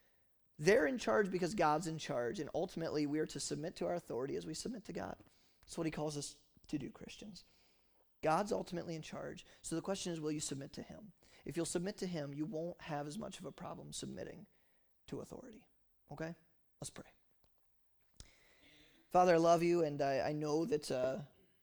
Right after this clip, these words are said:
this message might not be the easiest pill to swallow just because of the timing of the year. <laughs> I didn't plan it, I promise. I'm too dumb to be able to plan it that good. But Lord, I just pray that, uh, that it spoke to somebody. I pray that everybody would just hear your words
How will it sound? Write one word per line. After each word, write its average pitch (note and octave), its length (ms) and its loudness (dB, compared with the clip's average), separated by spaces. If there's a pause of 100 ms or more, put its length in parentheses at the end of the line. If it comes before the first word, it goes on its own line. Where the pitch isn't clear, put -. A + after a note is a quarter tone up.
(960)
this D#3 160 -2
message D3+ 320 -2
might C3 180 -4
not C3 160 -2
be C#3 140 -4
the A#2+ 100 -4
easiest B2+ 380 -6
pill G#2+ 160 -6
to - 60 -10
swallow B2 420 -4
just - 180 -12
because D3 460 -8
of G3 180 -8
the C3 80 -6
timing C3 400 -8
of B2 140 -10
the A#2 60 -8
year. C3+ 340 -6 (160)
<laughs> - 180 -6
I D#3 80 0
didn't D3+ 320 -6
plan C#3+ 280 -6
it, C#3 140 -8
I - 40 -8
promise. C#3+ 480 -10 (340)
I'm C3+ 60 -12
too C#3+ 160 0
dumb C#3+ 260 -2
to C#3+ 60 -4
be C#3 100 -2
able D3 160 -2
to - 60 -4
plan D3+ 240 -6
it - 100 -12
that C#3 160 -4
good. A3+ 220 -10 (680)
But D3+ 80 2
Lord, E3 220 6
I F3 60 8
just E3+ 200 -2
pray F3+ 240 4
that, D#3+ 240 0
uh, D3 280 4
that D3+ 120 0
it D#3+ 100 -4
spoke - 280 -2
to - 80 -8
somebody. C#3+ 400 -4
I D#3 40 -2
pray D3+ 220 0
that D3+ 140 0
everybody D3+ 360 0
would C#3+ 200 -2
just D3 200 -4
hear A3+ 380 -6
your E3+ 300 0
words F3 720 0